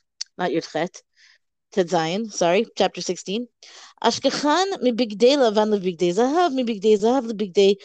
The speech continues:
Lavan minayin." So the Gemara says, "Well, that's fine if you wanna talk about from white to gold, but what about from gold to white? Where do you get the immersion for that?" So the Gemara <laughs> says,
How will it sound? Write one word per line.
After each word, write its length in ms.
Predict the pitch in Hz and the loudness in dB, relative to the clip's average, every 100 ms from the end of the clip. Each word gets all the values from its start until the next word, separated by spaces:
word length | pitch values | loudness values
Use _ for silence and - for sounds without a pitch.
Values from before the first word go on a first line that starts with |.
| - _ | -20 _
Lavan 380 | 180 170 247 247 | -4 2 2 2
minayin." 360 | 214 190 160 151 _ _ - | 0 -2 -4 -6 _ _ -20
So 380 | - 240 233 202 - _ _ - | 0 4 4 4 -2 _ _ -4
the 120 | 202 | 0
Gemara 220 | 247 302 | 2 2
says, 200 | 302 240 | 2 0
"Well, 160 | 214 180 | 2 2
that's 320 | 208 208 - | 2 0 -2
fine 320 | 262 302 330 | -6 -4 -2
if 120 | 254 | -2
you 60 | 208 | -2
wanna 160 | 202 | -4
talk 220 | 202 202 208 | -2 -4 0
about 280 | 185 180 - _ _ _ | 0 0 -2 _ _ _
from 180 | 196 196 | -2 0
white 220 | 190 185 | 0 -2
to 80 | 185 | 0
gold, 400 | 202 285 233 151 | 4 4 4 2
but 160 | 165 | -2
what 180 | 175 247 | 2 4
about 260 | 262 226 - | 4 4 2
from 200 | 208 196 | -2 -6
gold 180 | 165 165 | -4 -6
to 80 | |
white? 220 | 202 302 196 | -2 -2 2
Where 100 | 220 | 0
do 80 | |
you 60 | 220 | 2
get 160 | 196 202 | -2 -2
the 100 | 202 | -6
immersion 380 | 277 339 277 | -2 -2 -4
for 160 | 240 196 | -4 -4
that?" 280 | 156 151 - - _ _ _ - - _ _ - | -2 -4 -8 -20 _ _ _ -20 -20 _ _ -6
So 440 | - 247 233 226 _ _ _ | 2 6 6 4 _ _ _
the 180 | 196 233 | -2 -2
Gemara 480 | 196 226 277 254 277 | 0 2 2 2 0
<laughs> 0 | |
says, 460 | - 233 226 - | 2 2 2 -2